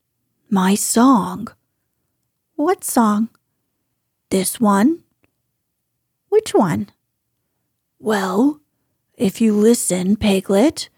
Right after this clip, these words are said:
you'll hear it." "How do you know I'm not listening?"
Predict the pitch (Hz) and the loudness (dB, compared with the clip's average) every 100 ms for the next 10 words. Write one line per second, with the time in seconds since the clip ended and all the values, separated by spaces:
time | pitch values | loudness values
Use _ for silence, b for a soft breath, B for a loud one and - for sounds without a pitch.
0 | _ _ _ - 190 202 320 311 190 175 | _ _ _ -2 -2 2 4 4 4 -2
1 | - - _ _ _ _ _ _ _ _ | -8 -14 _ _ _ _ _ _ _ _
2 | _ _ _ - 311 302 294 285 285 302 | _ _ _ -2 0 2 2 2 4 4
3 | 294 277 269 269 277 277 - 339 403 - | 4 4 4 4 4 2 0 -2 0 0
4 | 226 226 233 | 2 2 0